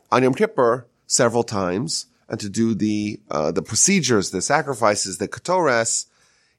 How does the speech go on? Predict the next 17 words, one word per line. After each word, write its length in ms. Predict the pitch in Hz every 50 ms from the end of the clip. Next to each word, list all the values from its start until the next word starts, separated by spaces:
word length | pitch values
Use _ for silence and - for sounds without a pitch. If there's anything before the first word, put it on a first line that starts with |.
| _ _
in 360 | - 123 135 135 131 127 127 120 -
the 140 | - 104 113
Holy 300 | 110 131 131 135 139 143
of 100 | 143 131
Holies 320 | 165 202 202 185 156 139 131
was 100 | 135 131
done 140 | 156 151
once 160 | 156 160 151 -
a 40 | 170
year 240 | 185 185 175 160 -
by 240 | - - 160 160
the 120 | 156 156 147
high 160 | 135 143 139
priest 400 | 135 - 143 131 127 120 - - - -
on 360 | 101 104 104 104 104 104 - -
Yom 400 | 87 95 104 98 95 95 92 -
Kippur. 520 | - - 208 208 208 - 82 57 69 -